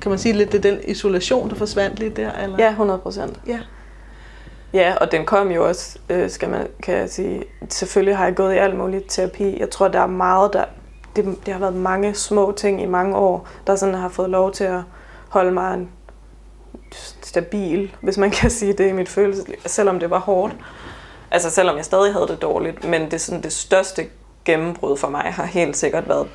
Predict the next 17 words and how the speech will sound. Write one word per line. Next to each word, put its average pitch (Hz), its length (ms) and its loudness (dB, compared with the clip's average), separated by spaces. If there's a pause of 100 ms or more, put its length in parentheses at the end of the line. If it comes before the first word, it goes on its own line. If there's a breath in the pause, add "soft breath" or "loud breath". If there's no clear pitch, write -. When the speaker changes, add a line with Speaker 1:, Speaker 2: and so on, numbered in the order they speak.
(160)
Speaker 2:
da 151 100 4
jeg 139 120 0
startede - 480 -2 (380)
i 156 300 -2
kropsterapi. - 460 -4 (320)
Speaker 1:
Ja. 214 100 -2 (1000 loud breath)
Speaker 2:
Øhm. 165 600 0 (200)
Speaker 1:
Hvad 220 120 4
var 208 200 4
gennem-, 214 300 2
altså, - 160 -2
hvad 214 140 2
var 214 280 2
det 220 180 2 (120)
i, 214 120 -4 (400)
altså, 208 340 -4
i, 202 100 -4